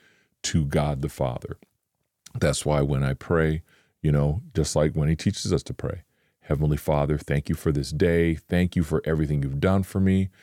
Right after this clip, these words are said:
I pray all these things in the mighty name of Jesus Christ. Amen." And of course, that's giving thanks through Him,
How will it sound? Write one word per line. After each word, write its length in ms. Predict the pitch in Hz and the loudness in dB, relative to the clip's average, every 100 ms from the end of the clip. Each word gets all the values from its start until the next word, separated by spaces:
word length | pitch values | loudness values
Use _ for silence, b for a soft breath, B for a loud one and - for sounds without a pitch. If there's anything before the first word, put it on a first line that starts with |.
| b b 73 | b b -6
I 80 | |
pray 300 | 71 - 87 | -4 0 2
all 160 | 78 78 | 4 2
these 260 | 73 71 - | 0 -2 -2
things 320 | 71 71 69 | 0 0 -2
in 60 | |
the 80 | 67 | -4
mighty 260 | 69 71 71 | -2 0 0
name 220 | 71 69 | -2 -2
of 60 | 65 | -4
Jesus 380 | 67 67 69 | -4 -4 -6
Christ. 460 | - 67 64 65 - - | -8 -6 -4 -6 -10 -6
Amen." 460 | 71 64 60 50 - | -4 -2 -4 -6 -10
And 100 | 58 | -12
of 120 | - | -8
course, 240 | 62 - | -6 -4
that's 240 | 60 58 - | -2 -4 -2
giving 320 | 80 71 69 | -2 -2 -2
thanks 320 | 69 62 60 | -4 -4 -6
through 220 | 67 67 | -6 -4
Him, 240 | 65 60 | -4 -6